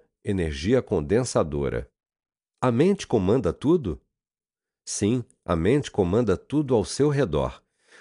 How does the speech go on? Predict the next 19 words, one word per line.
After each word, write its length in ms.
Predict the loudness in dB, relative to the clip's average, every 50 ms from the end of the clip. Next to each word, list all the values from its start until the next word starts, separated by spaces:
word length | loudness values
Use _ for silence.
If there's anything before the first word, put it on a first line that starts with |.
| -10 _
Observe 500 | -6 -4 -4 -2 0 0 0 2 2 0
o 40 | -2
que 120 | -2 -6
está 220 | -4 0 0 0
acontecendo 840 | 0 2 0 -2 0 0 -2 -2 -2 -2 0 0 2 2 0 0 0
no 140 | 0 0 0
planeta 520 | 0 -2 0 0 0 -2 -2 -2 -4 -4
Terra 380 | -2 0 0 0 2 0 -2 -2
neste 480 | -2 -2 0 0 0 0 -2 -4 -2
momento. 640 | 0 0 0 -2 -2 -4 -6 -6 -8 -12 -16 -20 -20 -20 _ _ _ _ _ _ _ _ _ _ _ _ _ _
O 120 | -8 -8 -2
que, 160 | 2 2 4
Lucas? 580 | 4 4 2 0 0 -2 -6 -6 -6 -12 -16 _ _ _ _ _ _ _ _ _ _ _ _ _ _
Vocês 380 | -2 -2 0 2 0 0 0
estão 260 | -2 -2 0 0 0
trancafiados 1000 | 0 0 -2 -2 -2 0 -2 -4 -4 -2 -2 0 2 2 2 0 0 -4 -6 -6
dentro 400 | -4 0 0 2 2 0 -4 -8
de 120 | -12 -12 -14
casa, 540 | -6 -2 0 0 0 0 -2 -2 -8 -10